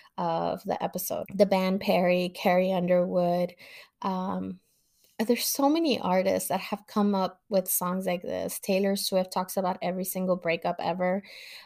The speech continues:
So many, so much music that is already out there where women are just laying it all out there and they're not holding back.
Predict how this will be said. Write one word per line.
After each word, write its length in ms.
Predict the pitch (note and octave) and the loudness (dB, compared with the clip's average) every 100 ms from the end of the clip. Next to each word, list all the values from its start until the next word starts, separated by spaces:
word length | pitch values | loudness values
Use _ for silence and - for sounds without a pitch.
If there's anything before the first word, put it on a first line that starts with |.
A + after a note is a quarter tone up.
| - | -6
So 220 | A3 - | -2 2
many, 440 | C4+ D4 C#4+ C4+ A#3+ | 2 4 4 2 0
so 140 | - | 0
much 280 | B3 A#3+ - | 0 0 0
music 340 | F#3+ G3 G3+ G3+ | -2 0 -2 0
that 140 | F#3 | -2
is 100 | F#3+ | 0
already 320 | F3+ F3+ F#3 - | 0 0 -2 -4
out 260 | E3+ F3+ | -6 -4
there 220 | - G3+ A3 | 0 2 2
where 180 | G3+ | 2
women 640 | F#3 F#3 E3+ G3 A3 B3 B3 | 0 0 0 2 0 0 0
are 120 | G#3 G3+ | 0 -2
just 360 | G3+ F#3+ - | 0 -2 -2
laying 420 | G3 F3+ F3 A3+ | -2 2 4 4
it 140 | A#3+ A3 | 4 2
all 200 | G3 F#3+ | 2 2
out 280 | F3 F#3 - | -2 -4 -4
there 280 | F2+ D#2+ | -4 -2
and 240 | G2 E3 F3+ | -2 -2 0
they're 120 | F3+ | 0
not 240 | F#3 F#3 | 0 -4
holding 420 | G3 G#3 G3+ G3 F#3 | 0 0 2 -2 -2
back. 320 | F3+ - | -4 -6